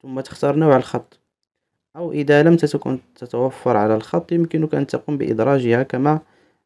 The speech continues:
يعني قمنا بتحميلها من قبل. نحن قمنا بتحميلها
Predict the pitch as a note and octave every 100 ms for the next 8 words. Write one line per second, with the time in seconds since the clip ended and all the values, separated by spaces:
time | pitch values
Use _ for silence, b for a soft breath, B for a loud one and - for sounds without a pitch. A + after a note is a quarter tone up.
0 | _ B2 A2+ G#2+ B2+ B2 F#2 - - C3
1 | B2 B2+ B2 B2+ B2+ - _ _ _ -
2 | A2 A#2+ A2 A2+ A2 G#2 - F#2 F2+ F2
3 | F2+ G#2 - C3 C3 B2 A2 - G2 G2
4 | F#2+ A#2